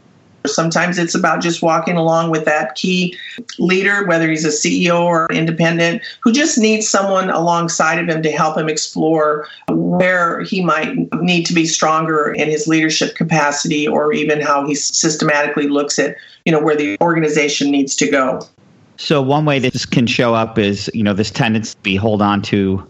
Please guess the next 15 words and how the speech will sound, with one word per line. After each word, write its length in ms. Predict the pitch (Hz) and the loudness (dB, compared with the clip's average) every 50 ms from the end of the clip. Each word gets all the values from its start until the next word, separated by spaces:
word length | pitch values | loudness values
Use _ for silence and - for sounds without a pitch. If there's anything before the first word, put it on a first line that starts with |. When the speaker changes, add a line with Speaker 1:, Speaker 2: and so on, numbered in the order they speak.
| _ - - | _ -2 0
Speaker 2:
a 80 | 110 | 2
relationship 640 | 101 107 101 104 101 104 - - 104 - - 101 95 | 2 4 4 2 2 2 0 0 0 2 0 0 2
with 120 | - 98 95 | 0 0 2
an 100 | 98 95 | 2 2
employee 560 | 92 90 85 - - 98 98 98 92 90 90 | 0 0 0 0 0 2 2 2 2 0 0
that 340 | 85 92 87 87 - - - _ _ _ - | 2 0 0 0 -2 -6 -20 _ _ _ 0
you 100 | 101 113 | 2 4
know 180 | 107 104 95 92 | 4 4 2 2
is 120 | 92 - | 0 0
toxic. 640 | - 104 85 85 101 - - - - - - - - _ _ _ - - | 0 0 0 0 -2 -2 -4 -4 -4 -6 -10 -16 -16 _ _ _ -12 -8
Speaker 1:
See 200 | - - - - | -6 -4 0 0
that 100 | 180 165 | 2 2
a 80 | 156 156 | 2 2
lot, 340 | 151 156 151 147 - - 165 | 2 0 0 0 -2 -2 0
yeah. 280 | 151 147 143 143 135 | 0 0 0 -2 -4